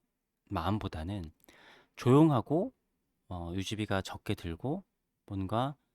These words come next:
어, 좀 속도도 빠르고 효율성이 좋잖아요. 그래서 하는데 진짜로 뭐, 친환경 때문에 사시는 분들도 있겠죠.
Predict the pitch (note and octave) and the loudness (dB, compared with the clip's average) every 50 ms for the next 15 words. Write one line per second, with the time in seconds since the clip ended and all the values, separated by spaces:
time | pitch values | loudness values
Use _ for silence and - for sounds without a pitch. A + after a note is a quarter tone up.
0 | _ _ _ _ _ _ _ _ - G#2 F#2+ - A2+ A2 - - - F2+ E2 D#2 | _ _ _ _ _ _ _ _ -14 -12 -12 -10 -12 -12 -12 -8 -6 -6 -4 -6
1 | D#2 - - - _ _ _ _ _ _ _ _ _ _ _ - - - - - | -6 -10 -14 -20 _ _ _ _ _ _ _ _ _ _ _ -16 -14 -14 -4 0
2 | - G3 E3 D3+ - - F3 F#3+ F#3+ E3+ C#3+ - F#2 F#2 F#2 F2+ A#2 F#3 G3 F#3 | 0 2 2 2 2 2 2 2 2 -2 -4 -4 -4 -2 -2 0 0 0 0 0
3 | - E3+ D#3 D3+ - - F2+ - - A2+ G#2 E2 D#2 E2 G#2 F#2+ E2 D#2+ - _ | 0 0 -2 0 -2 -4 -6 -6 -4 -4 -4 -4 -4 -6 -8 -8 -10 -12 -18 _
4 | _ _ _ _ _ _ _ _ _ _ _ _ _ - - - - - - - | _ _ _ _ _ _ _ _ _ _ _ _ _ -20 -20 -20 -20 -20 -20 -20
5 | - - _ _ _ _ _ - C3 D#3 D#3 F3+ F3 F3 - B2+ - C#3+ C#3 - | -20 -20 _ _ _ _ _ 2 4 4 6 4 4 2 2 2 0 2 4 4
6 | G3 F3+ D3+ G#2+ G2 F#2+ F2+ F2+ - - G3+ G3+ G3+ G3+ F#3+ F#3 - - E3+ E3 | 4 4 6 6 6 6 6 4 2 2 2 2 2 2 0 -2 -2 -2 -2 -2
7 | D#3 C#3+ C#3 - - - - G3+ G3 G3+ F#3+ - - A2 G2 A2 A#2 - C3+ - | -2 -2 -4 -6 -8 -6 -2 -2 0 0 -2 -2 -4 -4 -4 -2 -4 -4 -6 -6
8 | - - G2 - - - E2 E2 F2+ E2+ D#2+ | -6 -8 -10 -8 -8 -6 -6 -6 -6 -8 -12